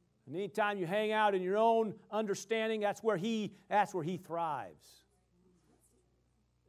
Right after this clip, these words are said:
And believe me, he's been at it a whole lot longer than you have. Talking about the enemy.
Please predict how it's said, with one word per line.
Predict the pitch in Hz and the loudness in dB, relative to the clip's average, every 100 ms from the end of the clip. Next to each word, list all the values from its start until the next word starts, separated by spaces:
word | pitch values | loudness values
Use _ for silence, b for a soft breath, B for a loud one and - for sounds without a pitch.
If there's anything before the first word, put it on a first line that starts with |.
| _ _ _ _ _ _ _ _ _ _ | _ _ _ _ _ _ _ _ _ _
And | 135 | -12
believe | 139 185 233 214 | -4 2 2 2
me, | |
he's | 185 123 | -2 0
been | 196 190 | -2 0
at | 196 190 | 0 0
it | 156 | 0
a | |
whole | 147 196 185 | 0 2 4
lot | 190 175 | 4 2
longer | 185 185 160 147 | 2 0 -2 -6
than | 143 | -6
you | 165 175 | -4 -4
have. | 156 120 104 _ _ _ _ - _ _ _ _ | -4 -6 -12 _ _ _ _ -20 _ _ _ _
Talking | 151 156 | -8 -6
about | 151 | -6
the | 156 | -6
enemy. | 165 131 - | -8 -10 -16